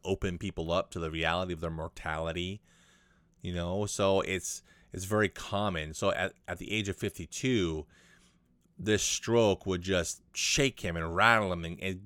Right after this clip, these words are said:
and getting to think about his eternity and realize his, his state before God. But we'll talk more about that in a bit. Now, while operas were losing popularity, he turned to what's called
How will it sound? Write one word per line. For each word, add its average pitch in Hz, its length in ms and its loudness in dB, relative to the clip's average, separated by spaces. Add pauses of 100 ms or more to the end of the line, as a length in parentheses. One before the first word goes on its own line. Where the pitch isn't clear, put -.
(120)
and 90 240 -6
getting 110 280 0
to 90 120 -6
think 117 280 -4
about 85 360 0
his 90 220 -4
eternity 82 600 0
and 82 200 -6
realize 87 720 2 (540)
his, 104 520 2 (260)
his 104 320 -2
state - 720 2 (100)
before 92 380 -2
God. 90 500 -2 (840)
But 104 280 2
we'll 117 140 -2
talk 98 340 0
more 90 160 -2
about 78 340 -2
that 80 180 -6
in 80 80 -12
a - 20 -12
bit. 95 380 2 (800)
Now, 113 200 4
while 117 200 8
operas 139 640 6
were 113 100 2
losing 101 500 2
popularity, 90 1040 2 (280)
he - 200 -4
turned 143 400 2
to 127 120 -2
what's 113 180 0
called 104 380 2